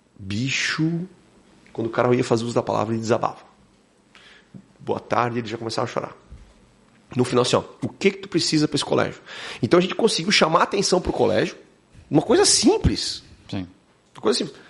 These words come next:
Speaker 1: E, e o colégio foi transformado, cara. Reforma. Os pais, os pais indo construir,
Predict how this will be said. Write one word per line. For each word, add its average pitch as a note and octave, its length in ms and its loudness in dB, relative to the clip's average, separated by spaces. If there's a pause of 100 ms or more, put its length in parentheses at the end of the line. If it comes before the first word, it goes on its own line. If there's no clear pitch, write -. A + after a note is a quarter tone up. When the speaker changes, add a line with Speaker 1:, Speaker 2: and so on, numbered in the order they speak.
(280)
Speaker 1:
E, - 100 -18 (200)
e - 40 -4
o D3+ 40 2
colégio F#3 340 4
foi G3+ 160 0
transformado, G#3+ 520 0
cara. - 160 -10 (460)
Reforma. G#2+ 760 0 (200)
Os - 160 0
pais, C#3+ 520 2 (360)
os - 160 -8
pais A2 440 -4
indo G2+ 100 -4
construir, A2 800 0